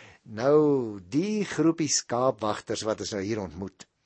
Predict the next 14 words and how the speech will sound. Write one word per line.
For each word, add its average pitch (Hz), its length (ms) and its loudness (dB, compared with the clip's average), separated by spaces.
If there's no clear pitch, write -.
lees 185 360 4
ons, 123 320 -4
het 135 200 -2
in 127 120 -4
die 117 80 -4
veld 185 520 0
naby 131 460 2
Bethlehem 107 640 -4
gewoon, 85 380 -12
net 330 260 2
soos 277 180 -2
Dawid 127 420 4
van 214 160 0
ouds. - 300 -8